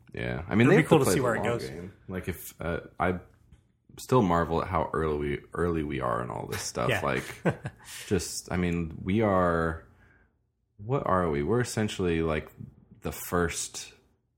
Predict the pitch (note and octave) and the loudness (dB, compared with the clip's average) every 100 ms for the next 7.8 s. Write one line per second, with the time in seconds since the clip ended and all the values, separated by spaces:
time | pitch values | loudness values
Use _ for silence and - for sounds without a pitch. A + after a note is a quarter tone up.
0 | _ _ _ _ _ D2+ D2 D2 D#2 - | _ _ _ _ _ -4 -2 -2 -4 -4
1 | A#1 A#1 - E2 A#1+ - G#1+ - - _ | -4 -4 -4 -6 -6 -6 -8 -10 -12 _
2 | C3+ G#2 D2+ C2+ G#1 E2 - D#2+ D#2 E2 | -2 -2 -2 -2 -2 -4 -2 0 2 2
3 | G#2 C#3 C#3 D3+ E3 G2+ - - D#3+ F#2+ | 4 4 4 4 4 4 2 2 4 4
4 | F2+ - - C#3+ A2 G#2+ G#2+ G#2 - - | 2 -2 -6 0 2 2 2 -2 -6 -8
5 | G#2+ A#2+ A#2+ C3+ A2+ A#2+ C3+ B2+ A#2 D#2+ | -2 0 0 0 2 4 6 6 4 2
6 | A2+ A#2 C#3 F#2+ E2+ - D#2 D#2+ D3 A2+ | 0 2 4 4 2 -2 0 0 0 2
7 | C#3+ C#3+ G#2+ F#2+ F#2+ B1+ A1+ | 4 4 6 6 4 4 2